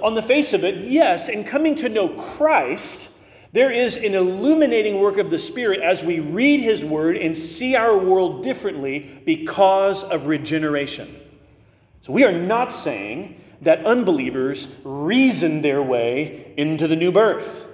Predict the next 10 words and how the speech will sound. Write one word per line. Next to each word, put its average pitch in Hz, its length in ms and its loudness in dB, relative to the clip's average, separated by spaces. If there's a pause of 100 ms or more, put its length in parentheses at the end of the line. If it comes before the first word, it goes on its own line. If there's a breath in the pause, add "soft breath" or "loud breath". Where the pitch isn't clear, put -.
(560 soft breath)
We 165 200 0
are 233 240 4
saying, 120 460 -4
however, 147 640 -4 (580 soft breath)
that 180 280 2
unbelievers 196 1040 -2 (160)
in 240 220 0
their 220 160 4
fallen 226 500 2
state 185 640 -2